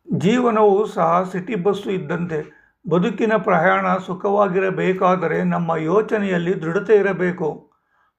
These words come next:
ಅಳುಕು ಮನಸ್ಸಿನಿಂದ ಚಲಿಸಿದರೆ ಅಪಘಾತಗಳು ತಪ್ಪಿದ್ದಲ್ಲ. ಅದೃಷ್ಟವೂ ಹಾಗೆ. ಒಂದು ಸಾರಿ ರೆಡ್ ಸಿಗ್ನಲ್‌ಗೆ ಸಿಲುಕಿದರೆ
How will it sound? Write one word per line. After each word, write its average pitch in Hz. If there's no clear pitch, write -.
ಅಳುಕು 220
ಮನಸ್ಸಿನಿಂದ 202
ಚಲಿಸಿದರೆ 196
ಅಪಘಾತಗಳು 185
ತಪ್ಪಿದ್ದಲ್ಲ. 180
ಅದೃಷ್ಟವೂ 208
ಹಾಗೆ. 180
ಒಂದು 214
ಸಾರಿ 196
ರೆಡ್ 185
ಸಿಗ್ನಲ್‌ಗೆ 185
ಸಿಲುಕಿದರೆ 175